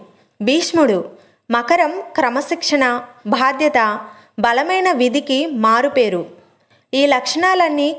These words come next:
కురు రాజవంశం పితామహుడు భీష్ముడిలో స్పష్టంగా ఉంటాయి. భీష్ముడి బ్రహ్మచర్య ప్రతిజ్ఞ, హస్తినాపూర్ సింహాసనాన్ని రక్షించడానికి అతని జీవితకాల నిబద్ధత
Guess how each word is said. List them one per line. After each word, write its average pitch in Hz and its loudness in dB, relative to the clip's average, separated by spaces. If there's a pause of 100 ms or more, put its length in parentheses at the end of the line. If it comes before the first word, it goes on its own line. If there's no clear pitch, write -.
కురు 277 2
రాజవంశం 294 2 (120)
పితామహుడు 262 2 (140)
భీష్ముడిలో 247 0
స్పష్టంగా 254 -2
ఉంటాయి. 220 -2 (420)
భీష్ముడి 349 0
బ్రహ్మచర్య 294 2
ప్రతిజ్ఞ, 233 0 (520)
హస్తినాపూర్ 349 0
సింహాసనాన్ని 285 0
రక్షించడానికి 240 -2 (320)
అతని 269 0
జీవితకాల 294 0
నిబద్ధత 233 0